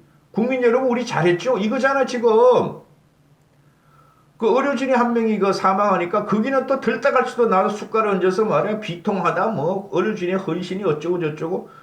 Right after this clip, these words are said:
왜 국민이 이백 명 죽은 거 말 안 해, 이 새끼야.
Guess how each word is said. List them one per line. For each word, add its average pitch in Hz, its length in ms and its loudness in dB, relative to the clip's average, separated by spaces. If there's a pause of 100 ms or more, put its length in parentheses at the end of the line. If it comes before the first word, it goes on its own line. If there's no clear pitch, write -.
(100)
왜 277 180 0
국민이 294 440 0
이백 285 220 0
명 277 140 0
죽은 254 200 0
거 262 100 4
말 220 220 6
안 226 140 4
해, 202 80 -2
이 165 60 -6
새끼야. - 1300 0